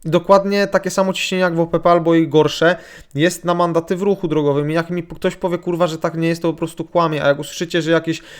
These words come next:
nie wiem, pan z napierdolonymi gwiazdkami na pagonie czy tam jakimiś innymi belkami i szlaczkami,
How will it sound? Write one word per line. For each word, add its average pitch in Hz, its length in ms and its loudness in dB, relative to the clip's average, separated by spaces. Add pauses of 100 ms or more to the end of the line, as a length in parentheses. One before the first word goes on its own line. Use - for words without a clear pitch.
(140)
nie 160 140 0
wiem, 160 160 2
pan 160 220 -2
z 147 60 -8
napierdolonymi 160 720 0
gwiazdkami 151 460 -4
na 151 80 -4
pagonie 151 400 -2
czy - 120 -12
tam 147 120 -2
jakimiś 143 320 -4
innymi 151 300 -4
belkami 143 640 0
i 143 340 -4
szlaczkami, 147 680 -4